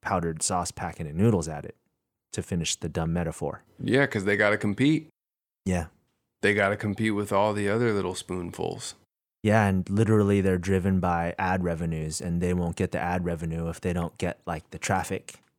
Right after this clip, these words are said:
Speaker 1: And
Speaker 2: Right.
Speaker 1: so that thusly is the cycle, which I'm sure a lot of people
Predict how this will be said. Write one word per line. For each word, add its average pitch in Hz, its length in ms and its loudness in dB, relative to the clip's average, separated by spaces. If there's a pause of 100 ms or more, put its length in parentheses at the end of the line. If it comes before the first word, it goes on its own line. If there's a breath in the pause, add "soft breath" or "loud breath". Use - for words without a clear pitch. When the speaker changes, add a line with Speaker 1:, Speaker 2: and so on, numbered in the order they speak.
(140)
Speaker 1:
And 92 140 0
Speaker 2:
Right. - 80 2
Speaker 1:
so 85 420 0 (120)
that 95 340 -4
thusly 92 640 -2 (880)
is 87 160 -2
the 95 100 -4
cycle, 110 420 -2
which 92 380 -2
I'm - 40 -20 (180 soft breath)
sure 101 200 2
a 95 40 2
lot 98 180 4
of 92 60 -2
people 98 540 0